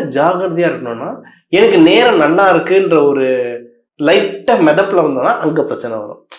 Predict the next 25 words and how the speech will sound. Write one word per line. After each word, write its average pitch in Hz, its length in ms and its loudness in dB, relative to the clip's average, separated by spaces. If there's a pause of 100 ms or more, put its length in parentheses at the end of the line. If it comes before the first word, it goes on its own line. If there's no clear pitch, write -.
(300)
For 156 140 0
example, 139 340 -4
படிக்கிற 131 320 -4
குழந்தைங்க, 107 360 -10 (280)
இவங்க 170 380 2
ஜென்ரலாவே 214 380 2
நல்லா 151 300 0
படிப்பாங்க, 117 420 -10
நல்லா 123 280 -6
அறிவு 135 340 -6
இருக்கும். - 300 -16 (300)
அப்ப 196 200 0
அந்த 196 140 2
எக்ஸாம்ல 226 440 4
வந்து, 185 220 0 (300)
"எனக்கு 120 300 -6
தெரியும், 135 340 -2
நான் 156 160 0
பாத்துக்கிறேன்" 139 420 -4
அப்படின்னு 151 340 -6
அசால்ட்டா - 280 -6
இருந்துட்டாங்கன்னா 147 640 -10
அங்க 131 260 -8
பிரச்சனை 104 360 -18
வரும். 104 200 -20